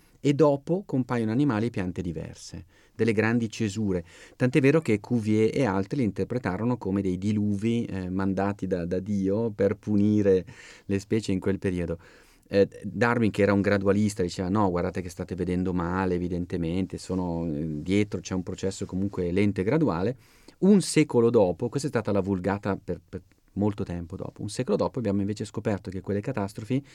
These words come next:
esistono per davvero e sono una cosa diversa però dalle estinzioni di cui parlavamo prima, nel senso che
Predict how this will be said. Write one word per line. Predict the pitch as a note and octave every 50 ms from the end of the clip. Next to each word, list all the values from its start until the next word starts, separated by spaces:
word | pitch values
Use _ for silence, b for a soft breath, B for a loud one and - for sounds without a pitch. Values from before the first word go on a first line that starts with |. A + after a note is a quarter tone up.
| B B B B B B
esistono | - G#2 G#2+ G2 A2 G#2 - - G#2 G2
per | - - F#2+
davvero | - G#2+ B2+ B2+ A#2 G#2 F#2 F2+ G#2+ C#3 D#3+ B B B B B B B
e | - C3
sono | - - G3+ G#3+
una | F3+ C3 -
cosa | - D#3 D#3+ E3+
diversa | B2+ A2+ G#2 C3+ D#3 B2 - - G2+
però | - G2 G2+
dalle | G2+ G2+ G2+ G2+
estinzioni | G2 - - - G2+ F#2 - - G#2+ G2+ G2+ G2+ G2
di | F#2+
cui | F2 - G2
parlavamo | - G2+ F2+ F2+ F2 F#2 F2+ F2+ F2+ E2+
prima, | - F#2+ F2+ E2 E2 F2
nel | F#2 F#2+
senso | - B2 A2 G2+ - G#2+
che | - - F#2+ D#2+